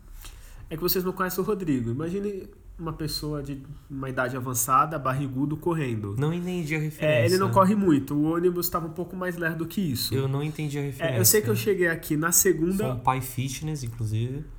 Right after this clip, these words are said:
Speaker 1: oito da manhã eu cheguei, porque demorou doze horas para voltar de ônibus. Eu com fome, a pressão caiu algumas vezes, mas fui melhorando.
Speaker 2: Só por esse
Speaker 1: Assado.
Speaker 2: comen-, só por esse comentário eu achei pouco.
Speaker 1: É, achou pouco?
Speaker 2: Só, só por esse comentário eu achei pouco. Quero que você se foda mais ainda.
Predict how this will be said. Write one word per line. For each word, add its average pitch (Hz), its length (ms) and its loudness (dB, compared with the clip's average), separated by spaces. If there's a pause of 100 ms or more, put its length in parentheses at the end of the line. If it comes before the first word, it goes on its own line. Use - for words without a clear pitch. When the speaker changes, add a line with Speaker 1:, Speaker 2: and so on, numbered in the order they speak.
(140)
Speaker 1:
oito 202 260 4
da 202 140 -6
manhã 196 320 -4
eu 120 140 -4
cheguei, 120 340 -6
porque 160 500 -4
demorou 165 360 0
doze 202 500 6
horas 165 380 4
para 160 240 -4
voltar 147 340 -4
de 139 140 -2
ônibus. 185 680 -4 (300)
Eu 135 120 0
com 196 160 -4
fome, 190 580 -4 (140)
a 160 200 -12
pressão 151 260 -8
caiu 139 240 -6
algumas 127 340 -6
vezes, 151 240 -6
mas 143 220 -6
fui - 240 -4
melhorando. 156 760 -2
Speaker 2:
Só 165 200 -8
por 180 160 -10
esse 180 120 -6
Speaker 1:
Assado. 175 640 8
Speaker 2:
comen-, 269 140 -4
só 208 100 4
por 214 180 -2
esse 196 160 0
comentário 160 460 -6
eu - 20 -4
achei 175 180 -8
pouco. - 380 -6 (720)
Speaker 1:
É, 160 140 -12 (260)
achou 123 200 -12
pouco? 160 240 -10
Speaker 2:
Só, 160 380 -10
só 156 160 -4
por 156 140 -8
esse 151 100 -8
comentário 139 360 -4
eu 139 60 -6
achei 139 120 -8
pouco. - 480 -8
Quero 123 180 -6
que - 60 -14
você 127 160 -6
se 117 140 -8
foda 139 380 -8
mais 156 200 -6
ainda. 107 240 -2